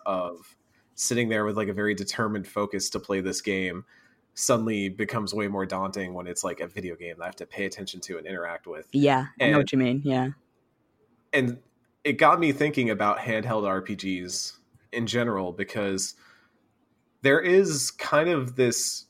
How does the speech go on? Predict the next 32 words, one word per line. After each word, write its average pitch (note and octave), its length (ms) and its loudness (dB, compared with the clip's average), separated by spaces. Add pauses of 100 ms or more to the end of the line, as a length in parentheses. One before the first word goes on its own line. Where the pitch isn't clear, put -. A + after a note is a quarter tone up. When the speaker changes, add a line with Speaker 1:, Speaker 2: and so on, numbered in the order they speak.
(140)
Speaker 1:
growing B2 720 2
trend G2+ 840 2 (280)
of G2 580 0
bringing A2 640 -2 (280)
both A#2+ 280 4
old D3 180 6
R A#2+ 160 6
P A#2 140 -2
Gs F#2+ 400 0
to G#2 560 0 (720)
platforms G#2 440 0
like G#2 140 0
the G2 80 -6
Switch, - 420 -4 (320)
and A#2 120 2
also A#2+ 640 4 (340)
this, A#2 300 2
this A#2 280 0
sentiment A2 640 2
that G2 100 2
I F#2 100 2
f-, - 200 -10 (200)
I F#2+ 80 0
hear A#2 260 0
a A2 60 4
lot F#2+ 240 2
from F#2+ 140 -6
people G2+ 380 -2
who, F2+ 260 -6
who G#2 100 -8
are G2 120 0
like, F#2 300 0